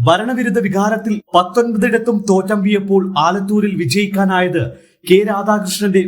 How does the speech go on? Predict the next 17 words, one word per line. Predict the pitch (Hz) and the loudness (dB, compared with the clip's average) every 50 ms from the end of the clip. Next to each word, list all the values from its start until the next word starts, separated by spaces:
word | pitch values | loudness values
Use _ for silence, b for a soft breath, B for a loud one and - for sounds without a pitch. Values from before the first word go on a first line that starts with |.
| 131 | 0
വ്യക്തിപരമായ | 147 156 131 - - 220 214 214 208 202 190 196 196 196 190 | -2 -2 -4 -2 -2 0 0 2 0 2 0 0 0 2 0
നേട്ടമായാണ് | 185 170 170 175 175 208 202 202 202 196 190 185 185 185 170 131 123 B B B B B | 0 0 0 0 0 -2 0 0 0 2 0 0 0 -2 -4 -4 -6 B B B B B
വിലയിരുത്തപ്പെടുന്നത്. | 123 156 175 190 196 190 180 180 175 127 139 151 143 123 135 127 127 120 - - - _ _ _ _ _ _ | 2 2 4 4 2 0 -2 -2 -4 -2 -2 -2 0 0 0 0 -2 -4 -6 -10 -18 _ _ _ _ _ _
ഇരുപതിനായിരത്തി | 120 147 165 175 170 180 180 185 190 185 190 185 185 185 190 202 - 175 | 0 2 2 2 2 2 0 0 0 0 0 0 -2 -2 -4 -4 -2 0
നൂറ്റി | 180 185 185 202 | 0 0 0 0
നാൽപത്തിമൂന്ന് | 180 180 180 180 180 185 196 190 202 196 180 185 190 202 208 | 0 2 0 0 0 -2 -2 -2 -2 0 2 2 2 2 2
വോട്ടുകൾക്കാണ് | 190 190 190 190 190 202 196 185 185 185 185 180 180 160 113 - B B B B B B 170 | 0 0 0 0 0 0 0 0 0 0 0 0 0 -2 -6 -6 B B B B B B 2
കെ | 190 214 214 196 190 | 2 2 4 2 0
രാധാകൃഷ്ണൻ | 190 190 190 185 180 180 185 - 196 196 - - - | 0 0 -2 -2 -2 -2 -4 -2 0 0 0 0 0
അവിടെ | 147 160 160 175 175 165 - - 127 | -2 0 0 2 0 0 0 -2 -2
വിജയിച്ചത്. | 127 - 117 143 151 143 - - 131 113 120 - - b b b b b b b b b | -2 0 0 0 0 -2 -2 -2 -2 -2 -2 -4 -8 b b b b b b b b b
അവസാന | - 160 170 220 214 220 254 262 262 | 0 2 2 2 0 0 -2 0 0
നിമിഷം | 254 254 240 240 240 254 240 220 - | -2 -2 -2 -2 -2 -2 -2 0 0
വരെ | 196 233 226 190 - - 127 | 0 0 -2 -2 -4 -2 -2
വി | - 190 214 180 151 | 0 0 0 0 0
ജോയിയും | 196 196 202 214 208 202 196 202 196 185 196 B B B B - 139 | 0 0 0 0 0 -2 -2 -2 -2 -4 -4 B B B B 0 0
അടൂർ | 165 165 226 233 | 2 2 0 -2